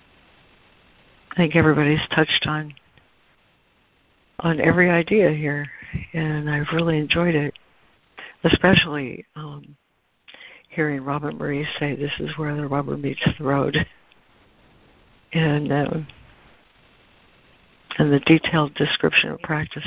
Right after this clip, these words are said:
that you offered, Sandra, um, and the related thoughts that you brought in, Donna, and the power of changing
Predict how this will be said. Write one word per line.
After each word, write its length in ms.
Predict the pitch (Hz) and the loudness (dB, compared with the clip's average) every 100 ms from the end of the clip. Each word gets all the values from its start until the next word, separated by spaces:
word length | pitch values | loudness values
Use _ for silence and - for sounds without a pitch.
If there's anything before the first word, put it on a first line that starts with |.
| - | -8
that 120 | - 156 | -6 -2
you 80 | |
offered, 380 | 147 135 - 156 - | 0 0 -4 -8 -6
Sandra, 420 | 147 143 147 151 - _ _ _ _ - - - - - - - - - - - - | -4 -4 -4 -8 -10 _ _ _ _ -20 -20 -18 -16 -14 -14 -14 -16 -18 -20 -8 2
um, 480 | 165 160 160 160 143 - - - _ _ _ _ _ _ _ _ _ _ _ _ _ - - | 4 6 2 -2 -12 -14 -14 -16 _ _ _ _ _ _ _ _ _ _ _ _ _ -10 0
and 160 | 175 165 | 2 4
the 60 | |
related 500 | 156 143 151 147 - | 4 4 2 2 0
thoughts 360 | - 147 151 - - - | 0 2 2 -2 -10 -4
that 120 | - | -2
you 140 | 165 165 | 0 0
brought 260 | 156 156 | 2 2
in, 220 | 151 143 | 0 -2
Donna, 500 | 139 143 139 156 160 147 _ _ _ _ _ _ _ _ _ _ _ - _ - | -2 -2 0 -2 -2 -6 _ _ _ _ _ _ _ _ _ _ _ -20 _ -2
and 380 | 156 139 143 | 2 2 2
the 100 | 143 - | 2 4
power 420 | - 170 160 156 147 | 4 6 6 6 2
of 180 | 151 | 0
changing 500 | - 151 156 151 139 | -2 0 -2 -4 -6